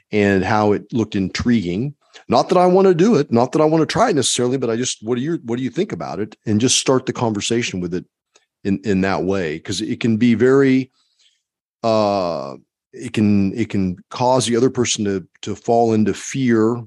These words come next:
and maybe lash out if you come right out and say, "Yeah, I think I'd like to, uh, open up a relationship and have sex with other men."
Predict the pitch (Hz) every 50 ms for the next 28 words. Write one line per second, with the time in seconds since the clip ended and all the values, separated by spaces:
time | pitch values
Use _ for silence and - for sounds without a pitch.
0 | - _ _ 110 98 98 104 107 104 110 107 101 107 110 113 107 - - 113 113
1 | 117 110 107 95 92 - 101 92 - - 110 107 101 101 101 101 101 98 92 92
2 | - - 170 233 339 381 269 - - 127 127 147 175 185 175 160 143 135 131 135
3 | 135 131 - - 127 120 113 113 113 110 107 107 107 - _ _ _ _ - _
4 | _ - - - 151 113 110 98 120 131 123 - - 85 110 107 - - - 120
5 | - - 104 110 110 98 101 95 101 107 98 82 73 71 71